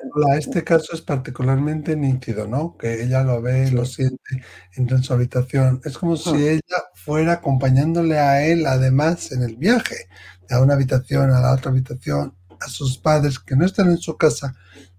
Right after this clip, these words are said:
Speaker 1: pero de alguna manera él le hace saber que también vino a despedirse de sus padres,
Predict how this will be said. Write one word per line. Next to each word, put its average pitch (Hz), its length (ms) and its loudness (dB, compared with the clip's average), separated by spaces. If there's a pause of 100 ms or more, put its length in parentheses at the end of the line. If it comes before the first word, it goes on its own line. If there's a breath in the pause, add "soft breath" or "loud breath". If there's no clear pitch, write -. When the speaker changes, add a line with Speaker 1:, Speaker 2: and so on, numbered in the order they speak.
Speaker 1:
pero 127 260 6
de 120 100 4
alguna 139 220 4
manera 139 480 2
él 151 220 2
le 143 60 4
hace 139 280 2
saber 131 400 2
que - 140 -12
también 135 520 0
vino 143 260 2
a 127 60 4
despedirse 127 540 -6
de 120 80 -2
sus - 260 -14
padres, 143 560 -2